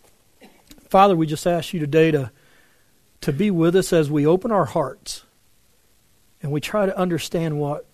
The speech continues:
what real worship is, and that we worship you now, and that it just draws us closer together as a church family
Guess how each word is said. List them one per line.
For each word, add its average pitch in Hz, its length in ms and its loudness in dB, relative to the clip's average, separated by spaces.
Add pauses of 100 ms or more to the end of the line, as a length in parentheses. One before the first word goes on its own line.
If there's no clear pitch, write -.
what 147 280 -4
real 170 280 -4
worship 196 440 -2
is, 180 440 -2 (1120)
and 151 120 -4
that 160 140 -4
we 151 100 -2
worship 165 460 -4
you 147 100 -8
now, 139 440 -8 (1600)
and 143 120 -4
that 151 120 0
it 147 100 -6
just 151 260 -4
draws 156 360 0
us 151 140 -4
closer 180 460 -4
together 156 340 0
as 135 140 -4
a 135 60 -6
church 190 420 -4
family 196 580 -4